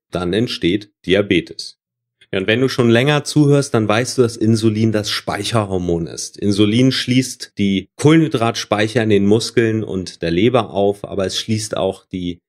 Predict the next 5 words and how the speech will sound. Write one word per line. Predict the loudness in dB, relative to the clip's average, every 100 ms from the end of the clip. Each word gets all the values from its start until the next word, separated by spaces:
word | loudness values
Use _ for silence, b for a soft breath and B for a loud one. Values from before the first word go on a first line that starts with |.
| _ _
Speicher | -16 -8 -6 -6 -6 -6
der | -6 -10 _
Fettzellen | -8 -6 -6 -4 -6 -6 -16
auf. | _ _ _ _ _ _ _ _ _ _ _ _
Ein | 0 2 2